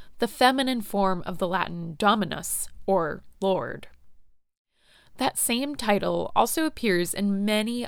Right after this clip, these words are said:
other early writers, like Jerome and Peter Chrysologus.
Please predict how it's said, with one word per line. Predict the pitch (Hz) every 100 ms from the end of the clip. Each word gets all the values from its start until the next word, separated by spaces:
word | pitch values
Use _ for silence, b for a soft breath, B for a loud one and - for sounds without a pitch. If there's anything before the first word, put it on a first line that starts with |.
| -
other | 196 175 185 185 -
early | 196 190 185 170
writers, | 156 170 175 185 190 - - b -
like | 214 208
Jerome | - 185 233 226 226 214 220
and | 185 170
Peter | - 202 196
Chrysologus. | - 190 - 180 185 180 127 - - -